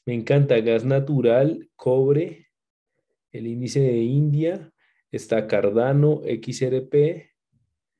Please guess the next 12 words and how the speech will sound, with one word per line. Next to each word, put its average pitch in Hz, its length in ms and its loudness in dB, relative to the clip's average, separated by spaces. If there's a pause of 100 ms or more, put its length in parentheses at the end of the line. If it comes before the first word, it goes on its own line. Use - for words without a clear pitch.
(640)
X 120 480 -6
L 135 320 2
M, 151 480 -2 (300)
Stellar, 143 720 0 (1400)
eh, 113 540 -6
Chainlink, 135 500 0
que 131 80 -6
no 113 80 -2
la 113 120 -4
conozco, 123 680 -10
y 120 300 -4
esta 113 1400 -6